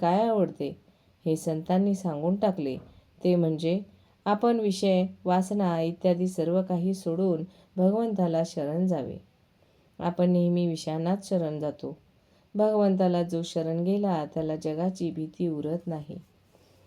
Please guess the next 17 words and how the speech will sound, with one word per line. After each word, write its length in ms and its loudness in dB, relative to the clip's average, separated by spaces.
सर्व 240 6
चमत्कार 560 0
करता 340 -2
येतात, 440 2
पण 180 2
भगवंताला 720 4
शरण 400 0
जाणे 320 0
फार 520 -2
कठीण 460 -4
आहे. 260 -8
आपण 320 -2
जिना 280 -4
चढतो 460 -2
ते 180 -2
जिन्यासाठी 600 -4
नसून 460 -2